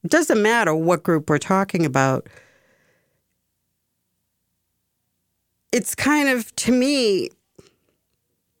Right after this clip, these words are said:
that should be enough in itself. It's,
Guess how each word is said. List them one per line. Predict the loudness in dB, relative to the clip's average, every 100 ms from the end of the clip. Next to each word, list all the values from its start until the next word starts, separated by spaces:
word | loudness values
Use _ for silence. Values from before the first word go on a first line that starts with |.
| _ _ _ _ _ _ _ _ _ _ _ _ _ _ _ _ _ _ _ _ _ _ _ -8
that | 0 2 2
should | -2 -2
be | 0 2
enough | 2 0 0
in | -2
itself. | -2 -2 2 2 2 -4 -4
It's, | -2 -2 -6 -10